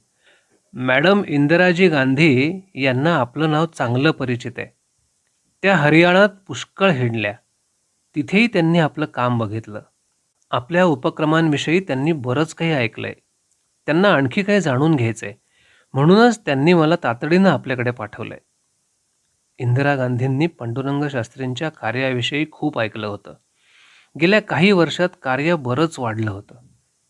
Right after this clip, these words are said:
एकोणीसशे एकोणसत्तर साली झालेल्या भक्तिसभेनंतर पुढच्याच वर्षी पशुपतीनाथ धामापासून परदेशातल्या कार्याची मुहूर्तमेढ रोवली गेली होती. पांडुरंग शास्त्रींच्या मार्गदर्शनानुसार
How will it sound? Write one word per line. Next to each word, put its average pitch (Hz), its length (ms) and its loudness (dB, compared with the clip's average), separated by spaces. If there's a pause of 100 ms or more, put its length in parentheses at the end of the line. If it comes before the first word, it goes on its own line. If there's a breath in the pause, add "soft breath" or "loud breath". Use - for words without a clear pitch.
(140)
एकोणीसशे 165 540 -2
एकोणसत्तर 156 600 -8
साली 139 260 -8
झालेल्या 131 360 -4
भक्तिसभेनंतर 135 1000 -4 (480 soft breath)
पुढच्याच 156 460 -2
वर्षी 160 340 -2
पशुपतीनाथ 190 800 -2 (180)
धामापासून 151 720 -4
परदेशातल्या 147 760 -4
कार्याची 131 520 -6
मुहूर्तमेढ 139 720 -2
रोवली 131 340 -4
गेली 117 220 -6
होती. 107 340 -12 (680)
पांडुरंग 147 500 -2
शास्त्रींच्या 139 560 -6
मार्गदर्शनानुसार 135 1040 -6